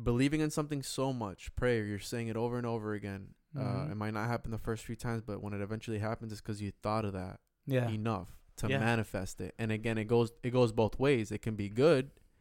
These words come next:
Speaker 2: Mm-hmm.
Speaker 1: and it can be bad, 'cause if you're thinking that way and you're in a dark place in your life and you're thinking like, "Man, I, I just wanna die. I just wanna die. I just wanna die."
Speaker 2: Yeah.
Speaker 1: It might happen.
Speaker 2: Exactly.
Speaker 1: You know, and that, and that's why people don't understand that. And it's just crazy to me 'cause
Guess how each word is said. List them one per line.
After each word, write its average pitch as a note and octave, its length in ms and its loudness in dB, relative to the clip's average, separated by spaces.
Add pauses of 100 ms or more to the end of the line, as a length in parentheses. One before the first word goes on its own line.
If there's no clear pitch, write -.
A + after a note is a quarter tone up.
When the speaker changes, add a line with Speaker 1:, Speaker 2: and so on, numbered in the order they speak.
(100)
Speaker 2:
Mm-hmm. C3+ 200 0
Speaker 1:
and A2+ 100 4
it - 20 2
can A2 160 -2
be A2 100 0
bad, C3 380 6
'cause A2 160 -2
if G2+ 80 -4
you're A2+ 100 0
thinking C3+ 420 -4
that C#3 200 0
way C#3+ 360 2
and A2 120 -2
you're A2 120 0
in A2 100 0
a G2+ 60 0
dark A2 300 0
place A#2+ 240 -2
in B2+ 80 -6
your C3 140 -2
life C3 240 0
and A2+ 80 -4
you're G#2+ 80 -4
thinking A2 260 -6
like, G2+ 100 -4
"Man, G#2+ 180 -4
I, G2+ 120 -4
I G2+ 40 -6
just A2 180 -10
wanna G2+ 160 -4
die. F#2+ 300 -4
I - 20 -6
just - 160 -14
wanna G2 160 -6
die. G2 240 -4
I F#2 40 -8
just F#2 160 -14
wanna G2 160 -8
die." G2 300 -6 (160)
Speaker 2:
Yeah. B2+ 280 -2
Speaker 1:
It - 340 -20
might G2+ 180 -4
happen. G#2+ 320 -2 (300)
Speaker 2:
Exactly. B2+ 460 0
Speaker 1:
You G#2 60 2
know, G2+ 140 2
and G2+ 140 0
that, G2+ 160 -2
and G2+ 100 -2
that's G#2 200 0
why G#2+ 100 2
people B2 240 -2
don't B2+ 160 2
understand C3 360 -2
that. A2 160 -6
And A2+ 200 0 (640)
it's A#2 140 2
just - 200 4
crazy C#3 440 8
to A#2 120 6
me G#2+ 180 2
'cause G#2 400 0